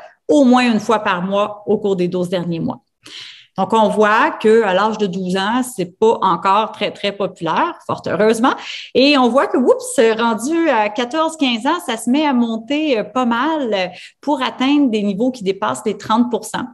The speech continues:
à partir de l'âge, euh, de seize ans. Et ça reste élevé, euh, en tout cas, dans notre enquête, au moins jusqu'à l'âge de vingt-cinq ans. Et on a voulu voir, est-ce que ces chiffres-là, c'est, c'est ce à quoi on se serait attendu avant la pandémie ?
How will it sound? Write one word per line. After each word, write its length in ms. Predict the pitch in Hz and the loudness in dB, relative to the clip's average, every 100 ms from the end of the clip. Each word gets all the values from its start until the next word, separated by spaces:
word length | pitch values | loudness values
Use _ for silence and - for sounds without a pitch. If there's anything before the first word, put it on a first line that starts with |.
| - | -10
à 80 | |
partir 480 | - 190 - 214 208 190 | -4 -4 -2 0 0 2
de 80 | |
l'âge, 480 | 180 185 185 202 175 | 2 2 0 -2 -2
euh, 320 | 175 160 160 165 | 0 0 0 -2
de 180 | 156 | -4
seize 360 | 202 - 160 160 | -4 0 -2 0
ans. 100 | 214 - - _ | -4 -6 -14 _
Et 340 | 196 180 175 | -2 0 0
ça 220 | 170 - 180 | -2 -2 -2
reste 320 | 190 190 - | -2 -2 -2
élevé, 520 | 196 196 180 196 185 175 165 160 | -2 0 -2 0 0 0 -2 -4
euh, 20 | |
en 120 | 202 | -2
tout 100 | 226 | 0
cas, 80 | - | -2
dans 220 | 214 240 | 0 2
notre 280 | 247 247 233 | 2 0 -2
enquête, 360 | 202 208 214 220 | -2 0 -2 -2
au 120 | 208 196 | -6 -6
moins 200 | 196 202 | -6 -6
jusqu'à 260 | 202 196 | -8 -6
l'âge 220 | 180 190 | -4 -2
de 80 | 185 | -2
vingt-cinq 500 | 170 175 165 165 - | -2 -2 -4 -8 -8
ans. 280 | - _ - - - - | -10 _ -16 -16 -8 0
Et 80 | 214 | 4
on 80 | |
a 80 | 220 | 4
voulu 180 | 220 233 | 6 4
voir, 480 | 202 220 240 320 269 | 4 4 6 4 4
est-ce 180 | 180 - | 0 0
que 220 | 240 214 | 2 2
ces 300 | 214 214 185 | 2 -4 -4
chiffres-là, 760 | - 202 - 185 185 208 208 | -4 -6 -2 0 2 2 2
c'est, 460 | 196 - 175 156 151 | 0 -4 -4 -2 -4
c'est 240 | 123 - 170 | -6 -6 -6
ce 160 | - | 0
à 160 | 190 175 | 0 0
quoi 180 | - 190 | 0 -2
on 40 | |
se 140 | 175 151 | -2 -4
serait 160 | - | -2
attendu 380 | 180 180 165 180 | -2 0 -2 -2
avant 180 | 190 180 | 0 0
la 140 | 175 | 0
pandémie ? 520 | 175 190 208 277 370 | -2 0 2 2 2